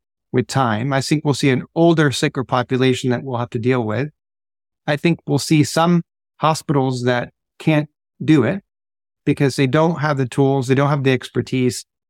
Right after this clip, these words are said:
they don't have the wherewithal, and they'll either be bought out or they'll close. And in fact, we recently had a close in, in Atlanta, which is always a very sad thing when that happens. And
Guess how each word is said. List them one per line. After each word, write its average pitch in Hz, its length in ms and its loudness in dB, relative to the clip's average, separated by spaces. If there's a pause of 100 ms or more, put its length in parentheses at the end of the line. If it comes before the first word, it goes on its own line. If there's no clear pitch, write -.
(260)
they 147 140 2
don't 160 160 2
have 151 160 0
the 143 80 0
wherewithal, 135 720 2
and 135 180 4
they'll 139 180 2
either 147 180 0
be 135 100 -4
bought 135 280 0
out 135 400 -2
or 131 440 0
they'll 131 180 -4
close. 180 380 0
And 127 100 0
in 120 80 -2
fact, 123 280 -2
we 135 160 0
recently 127 420 2
had 123 120 2
a 113 60 -4
close 131 320 0
in, 117 200 -2 (460)
in 147 80 2
Atlanta, 147 640 0 (180)
which 160 220 -6
is 127 120 -2
always 143 240 4
a 131 60 0
very 123 240 2
sad 127 360 -2
thing 120 180 0
when 113 120 -2
that 117 140 -4
happens. 120 560 -6 (580)
And 135 420 0